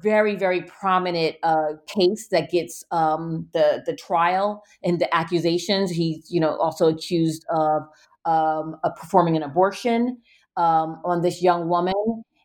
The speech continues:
And, um, you know, the Black press becomes a way to, um, becomes a way to, you know, obviously reveal this. But unlike today, that, that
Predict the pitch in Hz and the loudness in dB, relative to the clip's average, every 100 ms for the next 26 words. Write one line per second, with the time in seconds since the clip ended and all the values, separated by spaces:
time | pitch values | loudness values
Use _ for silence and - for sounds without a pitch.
0 | _ 202 190 185 180 180 180 - 185 180 | _ -2 0 2 0 0 -2 -4 -2 2
1 | 175 170 175 175 _ _ _ 214 196 202 | 2 0 -4 -12 _ _ _ -2 0 0
2 | 208 220 226 - 233 226 226 208 - 208 | 0 -2 -2 -2 0 0 -2 -4 0 0
3 | 196 190 180 160 185 190 196 196 175 - | 0 0 0 2 2 2 2 -2 -8 -10
4 | - 196 180 175 170 170 170 165 _ _ | -6 -2 2 2 2 0 -6 -12 _ _
5 | _ 175 170 165 160 165 160 - _ _ | _ -2 2 2 0 -2 -6 -8 _ _
6 | - _ 277 240 294 269 254 233 247 240 | -20 _ -4 -2 0 2 2 2 2 -2
7 | - 226 196 208 208 202 202 208 180 185 | -4 -4 0 0 2 2 0 -2 2 2
8 | 170 311 427 208 175 175 - - _ _ | 2 -2 0 2 2 0 -8 -20 _ _
9 | 247 240 226 226 - _ _ _ _ 214 | 2 2 2 -2 -20 _ _ _ _ -12
10 | - 285 349 359 359 - 262 185 254 311 | 2 4 4 0 -2 -4 -4 0 0 2
11 | 233 180 170 175 202 214 214 - - _ | 2 0 -4 -2 2 2 0 -10 -20 _
12 | 233 233 | 0 0